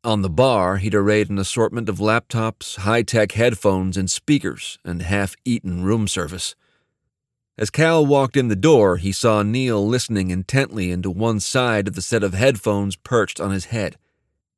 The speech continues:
His concentration was so deep that he didn't even acknowledge the trio's entrance. Neil remained this way for another minute. Then his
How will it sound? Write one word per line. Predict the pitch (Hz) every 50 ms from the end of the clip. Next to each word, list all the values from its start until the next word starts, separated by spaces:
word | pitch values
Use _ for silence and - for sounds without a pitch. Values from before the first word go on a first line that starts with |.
| _ _ _ _ _ _ _
His | - 160 147 -
concentration | - 170 170 170 165 - 135 120 - 170 180 185 - 120 117 110
was | 104 101 -
so | - - 131 120 117
deep | 113 107 131 143 135 110 - -
that | - 95
he | 104 98
didn't | 110 135 131 135 135 - -
even | 139 139 120 120 110
acknowledge | 104 95 90 104 113 123 131 127 101 90 -
the | - 95
trio's | - - 123 117 110 101 92 - - -
entrance. | 120 139 139 - - - - - - - - _ _ _ _ _ _ _ _ _ _ _ _ _ _ _ -
Neil | 101 110 123 131 123 113 107 101
remained | 101 101 98 107 117 139 151 151 135 101
this | 95 92 - -
way | 90 95 90 87 87 95
for | 104 - - 107 98
another | 101 101 117 123 110 101 92
minute. | 95 110 127 127 - - - - _ _ _ _ _ _ _ _ _
Then | - 113 135 127 127 131 127
his | 117 113 92